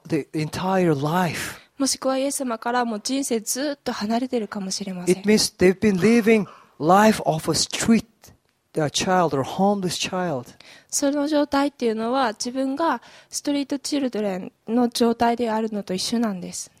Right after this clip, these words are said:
Speaker 1: In spiritual sense, they all dirty.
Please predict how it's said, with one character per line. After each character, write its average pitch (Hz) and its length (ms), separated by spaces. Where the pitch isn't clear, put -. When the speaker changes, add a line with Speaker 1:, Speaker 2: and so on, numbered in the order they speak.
Speaker 1:
In 185 100
spiritual 220 560
sense, 196 440
they 180 160
all 208 300
dirty. 202 800